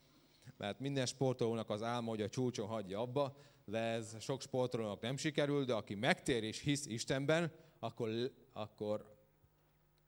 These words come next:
az életednek a vége az lehet, hogy a csúcson fogod abba hagyni, és amikor abba hagyod, rájössz, hogy ez a kezdet, nem? <laughs> Mert itt kezdődik az örökké valóság.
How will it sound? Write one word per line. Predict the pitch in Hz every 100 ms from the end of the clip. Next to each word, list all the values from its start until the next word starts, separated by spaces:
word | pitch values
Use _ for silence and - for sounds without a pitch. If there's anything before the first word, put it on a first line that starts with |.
| _ _ _ _ _ _ _ _
az | - -
életednek | 160 160 123 117 110 123 131 - - _ _
a | 95
vége | 110 165 117 113
az | 117
lehet, | 98 117
hogy | 123 113
a |
csúcson | 101 135 135 98
fogod | 101 101 98
abba | 101 120
hagyni, | 127 139 123
és | 113
amikor | 107 107 98
abba | 87 117 135
hagyod, | 123 143 156 123
rájössz, | 131 120 107
hogy | 113 107
ez | 101
a | 98
kezdet, | 101 92 92 80
nem? | 117 131 151 -
<laughs> | - -
Mert | 117 131
itt | 139
kezdődik | 147 131 135 127
az | 117
örökké | 123 113 104 113
valóság. | 95 87 87 - 82